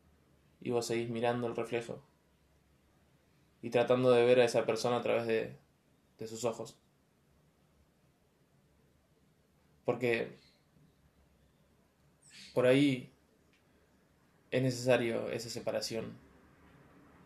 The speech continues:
para verte desde afuera, en tercera persona, y ver,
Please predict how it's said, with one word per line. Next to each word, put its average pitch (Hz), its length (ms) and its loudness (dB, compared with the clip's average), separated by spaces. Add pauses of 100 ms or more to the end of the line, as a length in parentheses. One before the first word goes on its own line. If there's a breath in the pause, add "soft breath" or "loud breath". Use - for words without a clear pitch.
(840)
para 110 380 -2
verte 113 280 0
desde 110 240 -4
afuera, 113 400 -6 (880)
en 113 100 -8
tercera 113 380 0
persona, 110 500 -2
y 110 100 -4
ver, 113 260 -2